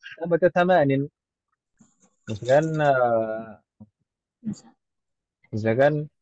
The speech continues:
"Haula'i thamanin wa ishruna qalibatan." Atau misalkan, eh, marortu bi thamanin. Tetap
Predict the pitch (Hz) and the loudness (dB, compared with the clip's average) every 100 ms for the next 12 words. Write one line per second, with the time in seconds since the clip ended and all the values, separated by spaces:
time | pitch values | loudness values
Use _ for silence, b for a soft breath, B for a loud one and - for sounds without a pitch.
0 | _ - 127 151 127 113 117 139 160 170 | _ -2 2 2 2 4 4 4 2 0
1 | 185 _ _ - 117 113 131 139 143 170 | -2 _ _ -4 0 2 2 2 2 0
2 | 175 120 - 104 120 135 147 147 - 131 | 0 0 0 -4 -2 0 2 0 2 2
3 | 127 127 120 110 104 98 - _ _ _ | 4 2 0 0 -2 -8 -12 _ _ _
4 | _ _ - 107 117 123 107 113 127 135 | _ _ -6 0 0 0 -2 -2 0 0
5 | 135 131 135 - _ _ _ _ 117 113 | -2 -8 -14 -20 _ _ _ _ -4 -2
6 | 110 107 107 107 107 107 104 110 113 151 | 0 0 2 0 -2 -4 0 2 4 4
7 | 160 - 143 180 - _ _ - 117 110 | 2 0 0 0 -4 _ _ -8 -6 0
8 | 151 185 113 _ _ _ 127 117 123 127 | 2 2 0 _ _ _ -2 0 0 2
9 | 120 156 151 107 _ _ _ 110 - | 2 4 4 0 _ _ _ -8 -2